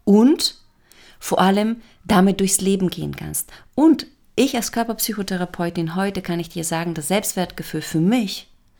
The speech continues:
in dem Sakralchakra liegt. Und zwar in unserem Wutzentrum, in unserem Lebendigkeitszentrum. Weil in dem Moment, wo wir sagen,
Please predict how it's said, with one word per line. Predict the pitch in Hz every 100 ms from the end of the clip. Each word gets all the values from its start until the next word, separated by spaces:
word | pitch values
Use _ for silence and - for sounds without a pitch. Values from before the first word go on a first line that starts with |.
| _
in | 160
dem | 165
Sakralchakra | 165 - - 151 - - - -
liegt. | - - - - - - -
Und | 147
zwar | 139 - 175 180 185 - - -
in | 165
unserem | 160 143 151 131
Wutzentrum, | 139 143 - - - 135
in | 147
unserem | 156 160 156
Lebendigkeitszentrum. | 147 180 185 170 - - - 156 151 - 143
Weil | 151 151
in | 160
dem | 208 277
Moment, | 277 233 214
wo | 202 180
wir | 180
sagen, | 175 165